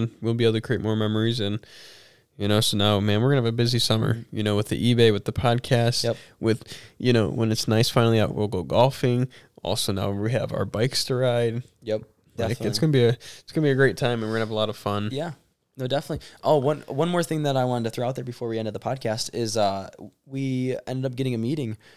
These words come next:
Speaker 1: We
Speaker 2: with,
Speaker 1: did.
Speaker 2: uh, with, I'm not gonna say his name or anything, but he is one of the operators of, um, Sola Salons. I don't know if he's
Speaker 1: Mm-hmm.
Speaker 2: a franchise owner or if he's, like, if he operates it for, I don't know what he is exactly, but I know he's high up in Sola Salons,
Speaker 1: Mm-hmm.
Speaker 2: and he said he,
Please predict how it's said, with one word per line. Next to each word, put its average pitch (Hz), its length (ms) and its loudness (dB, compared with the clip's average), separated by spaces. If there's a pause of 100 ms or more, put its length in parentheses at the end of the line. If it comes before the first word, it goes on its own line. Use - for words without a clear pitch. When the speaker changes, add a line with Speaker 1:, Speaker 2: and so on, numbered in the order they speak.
(160)
Speaker 1:
We 113 140 -2
Speaker 2:
with, 117 80 6
Speaker 1:
did. 110 300 4
Speaker 2:
uh, 101 500 4
with, 127 200 -2
I'm 120 120 0
not 135 100 2
gonna 143 120 -2
say 127 140 0
his 113 120 0
name 110 180 -2
or 113 40 -2
anything, 110 320 -4
but 107 260 -2 (140)
he 135 260 -4
is 123 400 -2
one 123 180 -4
of 120 100 -6
the 120 180 -4
operators 110 640 -4
of, 104 360 -2
um, 95 460 -8 (260)
Sola 127 380 -2
Salons. 104 460 -4 (120)
I 117 100 0
don't 143 140 2
know 139 80 4
if 131 60 2
he's 110 100 2
Speaker 1:
Mm-hmm. 123 60 0
Speaker 2:
a - 20 -2
franchise 185 440 -4
owner 214 200 -2
or 127 160 0
if 120 80 -6
he's, 127 140 -4
like, 117 200 -4 (480)
if 143 140 -8
he 139 100 -4
operates 113 480 -2
it 123 100 -4
for, - 160 -10
I - 100 -4
don't 190 100 0
know 170 80 2
what 143 140 2
he 123 120 0
is 131 140 -2
exactly, 143 400 -2
but 117 180 -4
I 123 60 -4
know 135 100 -2
he's 131 160 -4
high 127 300 -4
up 139 120 -4
in 127 80 -6
Sola 123 320 0
Salons, 117 540 -4 (140)
Speaker 1:
Mm-hmm. 131 280 4
Speaker 2:
and 127 300 0
he 156 140 -6
said 160 200 -2
he, 143 220 -4